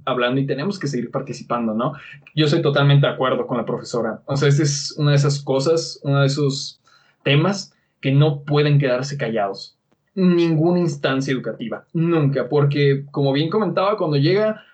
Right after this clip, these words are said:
un espacio, por ejemplo, gerencial o de poder, muy pocas mujeres toman estos espacios gerenciales, por ejemplo, espacios directivos. Y al no tomar estos espacios directivos, pues claramente hay un enorme problema porque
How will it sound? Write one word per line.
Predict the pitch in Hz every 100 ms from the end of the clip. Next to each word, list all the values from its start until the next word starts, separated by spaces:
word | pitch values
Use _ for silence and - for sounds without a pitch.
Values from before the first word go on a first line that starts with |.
| -
un | 170 180
espacio, | - 151 143 185
por | 156
ejemplo, | 151 151 -
gerencial | 190 151 123 135 135 165
o |
de | 147
poder, | 143 151 139 135 -
muy | 214
pocas | 269 311 196
mujeres | 160 143 156 151 - -
toman | 160 151
estos | 143 143
espacios | - 123 127 131
gerenciales, | 127 110 - 104 104 _ -
por | - -
ejemplo, | 117 - - - _ -
espacios | 156 139 143 156
directivos. | 147 143 151 139 - - - - - -
Y | 175 165
al | 160 156 160
no | 180
tomar | 214 240 233
estos | 226 202
espacios | 185 185 180 202
directivos, | 196 143 165 185 -
pues | 160 -
claramente | 190 214 262 269 247 233 247
hay |
un | 226
enorme | 196 180 190 220
problema | - 190 170 175
porque | 185 165 160 156 -